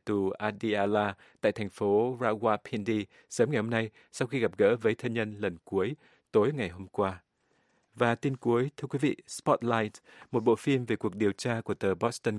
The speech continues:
Globe về nạn lạm dụng tình dục trẻ em trong giáo hội công giáo, đã giành giải Oscar phim xuất sắc nhất tại lễ trao giải lần thứ tám tám, đánh bại các đối thủ nặng ký khác, trong đó có The Revenant, Mad Max, Room và Bridge of Spies.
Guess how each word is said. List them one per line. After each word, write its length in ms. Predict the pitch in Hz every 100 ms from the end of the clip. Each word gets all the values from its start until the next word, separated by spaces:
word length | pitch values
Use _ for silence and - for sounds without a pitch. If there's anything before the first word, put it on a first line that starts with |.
| 95
Globe 300 | 110 101 - _ - _
về 260 | 101 113 101
nạn 420 | 101 110 107 58
lạm 280 | 76 110 92
dụng 200 | 98 104
tình 160 | - 95
dục 180 | 104
trẻ 160 | - 101
em 180 | 107 107
trong 200 | - 104
giáo 120 | 107
hội 120 | 120
công 200 | 98 104
giáo, 280 | 95 92 110 - - -
đã 120 | 127
giành 180 | 117 98
giải 220 | 104 -
Oscar 420 | 123 - 120 107 101 - _
phim 260 | - 131 110
xuất 180 | -
sắc 200 | - 165
nhất 160 | 156 190 _
tại 120 | - 95
lễ 100 | 107
trao 180 | 127
giải 200 | 104 104
lần 140 | 85 87
thứ 140 | - 107
tám 200 | - 104
tám, 300 | 110 101 104 143 - - -
đánh 220 | 120 139
bại 220 | 139 98
các 160 | - -
đối 120 | 120
thủ 160 | 135
nặng 180 | 92 90
ký 180 | - 107
khác, 300 | - 156 190 _ - _
trong 200 | - 120
đó 220 | 110 104 110
có 280 | - 107 113
The 140 | 117 104 101
Revenant, 500 | 110 107 110 104 98 - _ _
Mad 180 | 131 95
Max, 240 | 120 110 - - _ -
Room 340 | 117 123 120 110 - _
và 280 | 98 107 101
Bridge 400 | 95 143 - -
of 120 | 110
Spies. 500 | - - 110 104 101